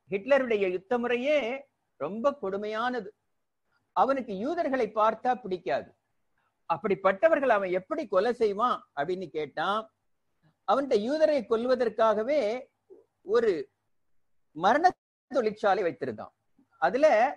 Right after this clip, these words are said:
நாள் ஒன்றுக்கு சுமார் இரண்டாயிரம் யூதர்களை கொன்று குழியில் வைக்க வேண்டும் என்பது கணக்கு,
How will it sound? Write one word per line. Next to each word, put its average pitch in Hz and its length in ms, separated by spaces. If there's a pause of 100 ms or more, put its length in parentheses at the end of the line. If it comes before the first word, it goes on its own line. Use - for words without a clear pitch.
(100)
நாள் 233 560
ஒன்றுக்கு 262 800
சுமார் 269 680
இரண்டாயிரம் 277 920
யூதர்களை 240 500
கொன்று 220 440
குழியில் 185 300
வைக்க 127 300
வேண்டும் 104 380 (100)
என்பது 180 420
கணக்கு, 165 440